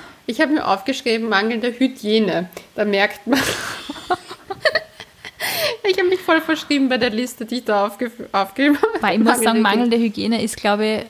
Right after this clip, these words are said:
Speaker 2: ich, eins der zartesten Sachen, die, die am negativ auffallen,
Speaker 1: Aber
Speaker 2: wenn
Speaker 1: was
Speaker 2: man
Speaker 1: ist mangelnde Hygiene? Mangelnde Hygiene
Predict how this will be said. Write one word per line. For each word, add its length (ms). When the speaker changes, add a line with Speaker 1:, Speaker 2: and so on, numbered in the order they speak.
Speaker 2:
ich, 60
eins 340
der 160
zartesten 600
Sachen, 380
die, 380
die 220
am 120
negativ 760
auffallen, 680
Speaker 1:
Aber 260
Speaker 2:
wenn 100
Speaker 1:
was 60
Speaker 2:
man 160
Speaker 1:
ist 200
mangelnde 440
Hygiene? 360
Mangelnde 400
Hygiene 420